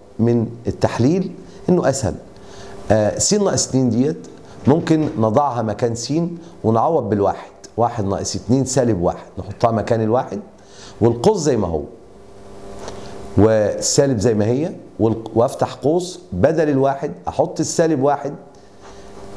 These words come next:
في القوس نفس الاس اللي على القوس اس أربعة، واعمل كوبي للبسط في المقام، آه، آه، بدون اسس، هي تبقى اس واحد، ونقسم الاس على الاس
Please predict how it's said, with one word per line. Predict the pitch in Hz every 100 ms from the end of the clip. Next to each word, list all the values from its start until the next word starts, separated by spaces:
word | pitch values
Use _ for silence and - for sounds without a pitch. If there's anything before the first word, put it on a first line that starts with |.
| -
في | -
القوس | 117 110 151 175 175 - - -
نفس | 104 131 190 -
الاس | 190 185 160 -
اللي | 123
على | 107
القوس | - 120 110
اس | -
أربعة، | 101 80 76 - - - - - - - - - - -
واعمل | 117 147 165 151
كوبي | - 190 170
للبسط | 135 117 117 113 - - -
في | -
المقام، | 110 107 110 - 165 180 175 - - - - - - - - - - - - - - -
آه، | - - -
آه، | 107 104
بدون | 107 117 175 175
اسس، | 127 104 - 120
هي | 127
تبقى | 117 120
اس | 170 170
واحد، | 123 82 - - - - - - - - - - - - -
ونقسم | 98 104 127 - 113
الاس | 92 123 -
على | 104
الاس | 107 185 - -